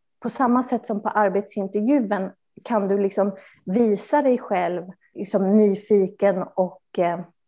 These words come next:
intresserad och, eh, liksom passionerad för någonting, så ska ju inte det behöva störa,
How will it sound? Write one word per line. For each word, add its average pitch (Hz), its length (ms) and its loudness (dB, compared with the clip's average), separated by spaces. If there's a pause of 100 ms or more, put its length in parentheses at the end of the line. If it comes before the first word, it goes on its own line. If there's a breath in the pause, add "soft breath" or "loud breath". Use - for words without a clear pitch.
(160)
intresserad 196 920 2
och, - 440 -4
eh, 190 160 -2 (540 loud breath)
liksom 214 360 2
passionerad 214 920 4
för 175 200 0
någonting, 190 500 -6
så 202 420 2 (360 loud breath)
ska - 280 2
ju 226 100 8
inte 220 200 4
det 214 420 4
behöva 190 320 -2
störa, 247 680 2